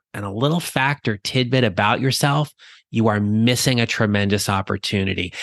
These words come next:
And if someone's going to fault you for that, and they're gonna say, "Oh my gosh, you're, you're updating your LinkedIn profile. Are you gonna leave?" You've probably scared them a little bit. I'm not saying you should scare them like that in that way, but if that's a byproduct of you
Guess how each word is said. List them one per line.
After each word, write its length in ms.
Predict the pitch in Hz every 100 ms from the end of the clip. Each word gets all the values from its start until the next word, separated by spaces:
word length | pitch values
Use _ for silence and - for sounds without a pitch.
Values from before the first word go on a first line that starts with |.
| -
And 140 | - 113
if 80 | 104
someone's 680 | - - 147 170 185 185 -
going 340 | 156 143 135
to 100 | 113
fault 640 | - - - 131 123 135
you 160 | 151 151
for 220 | - 151
that, 260 | 143 147 151
and 140 | 120
they're 80 | 120
gonna 140 | 117
say, 180 | 117 110 - - -
"Oh 120 | 110
my 120 | 101
gosh, 380 | 90 131 123 -
you're, 120 | 101 - -
you're 100 | 131
updating 360 | - - 127 110
your 120 | 107
LinkedIn 420 | 104 147 147 117
profile. 480 | - 107 - 107 101
Are 60 |
you 160 | 95 107
gonna 180 | 135 117
leave?" 520 | 101 113 143 185 - _ _ _ _ _ -
You've 200 | 117 113
probably 420 | - 254 294 190
scared 420 | - - 156 151
them 160 | 123 113
a 80 | 101
little 300 | 98 87 80
bit. 240 | 87 87 _
I'm 160 | 180 120
not 180 | 233
saying 380 | - 190 180 156
you 160 | 143 156
should 340 | - 139 110
scare 480 | - - - 123 143
them 260 | 160 165 165
like 260 | 165 165
that 220 | 170 170
in 120 | 170 170
that 220 | 170 143
way, 240 | 165 175
but 180 | 151 123
if 80 | 120
that's 280 | 143 165 170
a 60 |
byproduct 880 | 110 117 117 135 - 147 151 156 -
of 120 | 107
you 420 | 101 117 117 123